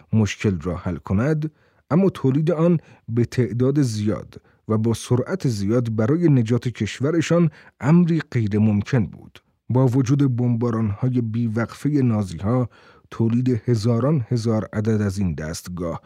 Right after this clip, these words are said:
رادار مایکروویو در کوتاه مدت امکان پذیر نبود. ولی یک راه دیگر وجود داشت. تکنولوژی رادار قبلاً هم از همکاری بین نیروهای متفقین بهره‌مند شده بود.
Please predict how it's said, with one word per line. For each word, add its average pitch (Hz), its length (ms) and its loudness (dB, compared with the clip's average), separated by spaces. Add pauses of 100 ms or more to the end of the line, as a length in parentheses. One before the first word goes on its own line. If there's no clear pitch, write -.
(320)
رادار 117 400 2
مایکروویو 113 840 0 (320)
در 113 160 0
کوتاه 117 520 -2
مدت 123 520 2
امکان 104 420 0
پذیر 101 400 0
نبود. - 540 -2 (720)
ولی 151 400 2 (340)
یک 180 260 -4
راه 131 360 2
دیگر 104 380 0
وجود 90 440 -8
داشت. - 420 -18 (600)
تکنولوژی 147 640 2
رادار 131 540 2 (100)
قبلاً 127 460 2
هم 156 300 2 (320)
از 117 220 -2
همکاری 117 640 -2
بین 151 300 0
نیروهای 110 520 0 (100)
متفقین 110 760 -2 (260)
بهره‌مند 117 580 0
شده - 300 -2
بود. - 380 -16